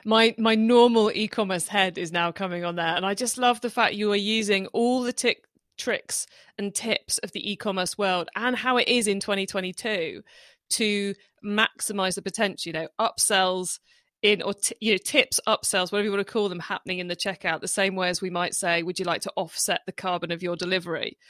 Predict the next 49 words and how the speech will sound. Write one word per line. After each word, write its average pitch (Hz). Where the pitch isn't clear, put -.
With, 208
I 233
guess 240
the 247
exact 226
opposite 208
is, 175
"Would 196
you 196
like 202
to 226
<laughs> 190
buy 277
some 262
petrol?" 208
But, 269
you 269
know, 214
it, 262
it's 262
the 254
same 247
technology, 226
and 190
you're 214
putting 247
the 240
story 262
in 165
there. 160
So -
they're 214
buying 226
from 220
an 220
individual, 208
so 202
there's 185
that -
emotional 196
connection, -
which -
one 240
is 294
gonna 240
make 208
the -
person 185
who's 170